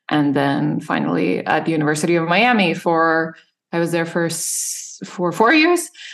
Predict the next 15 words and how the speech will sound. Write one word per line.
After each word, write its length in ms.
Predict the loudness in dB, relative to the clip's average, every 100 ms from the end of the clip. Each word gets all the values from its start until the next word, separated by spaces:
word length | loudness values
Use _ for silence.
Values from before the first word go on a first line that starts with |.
| -4
Um, 180 | 0 4
but 360 | 2 0 -6 -6
Lika 680 | 0 2 4 4 2 2 2
and 180 | 2 4
I 340 | 2 2 0 0
managed 540 | 0 0 -2 -4 -2
to 80 | 2
miss 240 | 2 2
each 240 | 0 2 0
other 480 | 2 0 0 -2 -6
by 600 | 0 0 2 0 -2 -6 -14 _ _
three 220 | 0 2
months. 400 | 2 0 -2 -6
She 260 | -6 -2 -2
graduated, 960 | 2 2 2 2 0 0 0 -2 -6